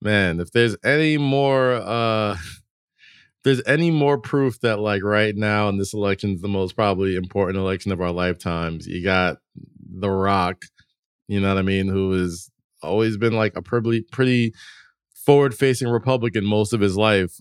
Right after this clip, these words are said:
um, saying, you know, he's en-, endorsing Joe Biden and Kamala Harris, um, and getting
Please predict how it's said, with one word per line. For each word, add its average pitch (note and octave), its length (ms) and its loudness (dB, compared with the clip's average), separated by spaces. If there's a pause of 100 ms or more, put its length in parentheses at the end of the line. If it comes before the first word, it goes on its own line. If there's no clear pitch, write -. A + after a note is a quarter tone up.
um, F#2+ 800 0
saying, G2 460 2
you G2+ 100 2
know, F#2 200 2
he's F#2+ 140 2
en-, F#2 260 0
endorsing F#2+ 680 2
Joe F#2 240 2
Biden F2+ 320 2
and F2 120 -2
Kamala F2+ 400 2
Harris, F2 420 2 (380)
um, F2+ 340 0
and G2 180 0
getting G2+ 560 2